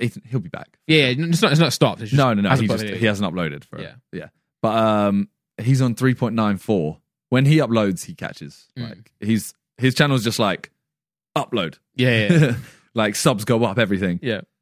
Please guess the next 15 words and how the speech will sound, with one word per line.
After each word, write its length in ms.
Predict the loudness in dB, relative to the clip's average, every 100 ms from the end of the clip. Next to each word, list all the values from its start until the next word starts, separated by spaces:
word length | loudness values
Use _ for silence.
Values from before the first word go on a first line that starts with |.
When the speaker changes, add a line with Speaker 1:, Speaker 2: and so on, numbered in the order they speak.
| _ _
Speaker 1:
Uh, 260 | -2 0 0 0
and 120 | 2
then 200 | 2 2
Josh, 640 | 2 4 2 0 -6 -14 _ _ _ _ _ _ _ _ _ _ _
who's 160 | -2 0
also 180 | 0 -2
started 300 | -2 -2 -2
uploading 320 | -2 0 0
a 20 |
lot 120 | -2 -2
more, 220 | -2 -4 _ _ _ _ -2
three 160 | 0
point 260 | 2 0 -4
seven 280 | -4 -4 -4
three. 360 | -2 -2 -2